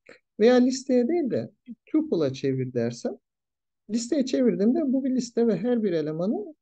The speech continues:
birer liste elemanı oluyor. Alt liste elemanları da tuple'dan oluşuyor. Peki direkt tuple'a çevir dersem en dışına parantez koyması lazım mantıken. Bakın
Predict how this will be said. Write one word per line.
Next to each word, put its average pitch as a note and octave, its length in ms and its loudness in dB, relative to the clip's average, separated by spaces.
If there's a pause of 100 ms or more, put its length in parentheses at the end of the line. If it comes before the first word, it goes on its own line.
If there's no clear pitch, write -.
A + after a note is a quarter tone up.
(140)
birer G#3+ 280 -2
liste G#3+ 300 -4
elemanı B2+ 380 -2
oluyor. G#3+ 320 -2 (200)
Alt G3+ 220 -4 (260)
liste G3+ 260 -4
elemanları C#3+ 440 -2
da D4+ 100 -2
tuple'dan B2+ 520 2
oluşuyor. A2+ 360 -6
Peki A#3+ 340 0
direkt F4 260 2
tuple'a E3 360 0
çevir D3+ 320 -2
dersem B3+ 360 0 (180)
en C#4 180 4
dışına B3 280 2
parantez C#3 460 -2
koyması C3+ 380 -4
lazım B2+ 320 -2
mantıken. C3+ 500 -2 (1080)
Bakın E4+ 360 -6